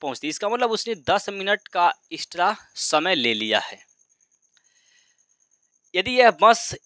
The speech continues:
नब्बे किलोमीटर प्रति घंटा की चाल से चलती, बस नब्बे किलोमीटर प्रति घंटा की चाल से चलती, तो आठ मिनट देरी से पहुंचती। देखिए इस बार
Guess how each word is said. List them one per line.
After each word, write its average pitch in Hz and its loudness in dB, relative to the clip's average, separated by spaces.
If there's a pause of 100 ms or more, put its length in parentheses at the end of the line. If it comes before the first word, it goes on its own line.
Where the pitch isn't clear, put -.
नब्बे 165 4
किलोमीटर 214 -2
प्रति 202 -4
घंटा 170 -4
की 190 -6
चाल 170 0
से 185 -6
चलती, 127 -6 (500)
बस 202 -2 (420)
नब्बे 151 0
किलोमीटर 196 -2
प्रति 190 -4
घंटा 170 -2
की 185 -10
चाल 165 0
से 220 -6 (280)
चलती, 170 -4 (1300)
तो - -10 (120)
आठ 220 10
मिनट 202 -4
देरी 160 -2
से 254 -6 (260)
पहुंचती। 131 -12 (360)
देखिए 175 -4
इस 214 -6
बार 226 8